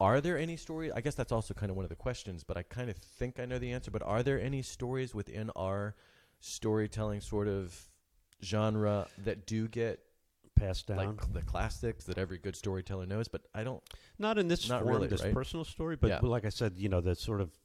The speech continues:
Speaker 2: the form that was really big, I'm guessing sixties, seventies, uh, the eighties, and it's still out there.
Speaker 1: Yeah.
Speaker 2: It, like, if you go online and you look at storytelling in the United States,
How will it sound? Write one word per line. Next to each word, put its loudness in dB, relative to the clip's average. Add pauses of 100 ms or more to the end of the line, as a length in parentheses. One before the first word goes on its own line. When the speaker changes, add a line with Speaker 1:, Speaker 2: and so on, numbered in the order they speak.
(280)
Speaker 2:
the -2
form 0
that 2
was 2
really 4
big, 4 (360)
I'm -4
guessing -2
sixties, -8
seventies, -6
uh, -6
the -8
eighties, -6
and -6
it's -10
still 2
out 0
there. -10 (180)
Speaker 1:
Yeah. 0
Speaker 2:
It, -4
like, -2
if -2
you 0
go 6
online 2
and 0
you 2
look -2
at -2 (400)
storytelling 2
in 2
the 0
United 0
States, -4